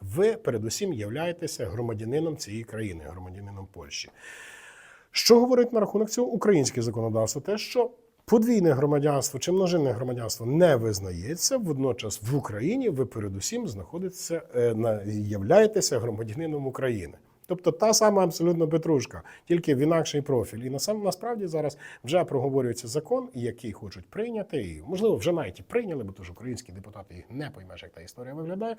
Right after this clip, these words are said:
про множинне громадянство. Тобто, іншими словами, про те, що є можливість отримати одразу громадянство кількох країн.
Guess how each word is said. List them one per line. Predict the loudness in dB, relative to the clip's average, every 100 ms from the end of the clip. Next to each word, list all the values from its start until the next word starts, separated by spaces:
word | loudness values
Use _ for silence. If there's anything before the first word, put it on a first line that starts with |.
| -12 2
про | 4
множинне | 4 6 4 4 0 0
громадянство. | 0 0 2 2 0 -2 -4 -10 -14 -20
Тобто, | -16 -12
іншими | -12 -12 -12
словами, | -6 -4 -4
про | -6 -8
те, | -8
що | -10 -18 -20 -8
є | 4 4
можливість | 4 2 2 2 -2 -16 -14
отримати | -12 -4 -2 -2 -2
одразу | 0 2 2 0
громадянство | -4 -6 -4 -4 -4 -6 -14 -14
кількох | -16 -4 -2 -2
країн. | -4 -4 -2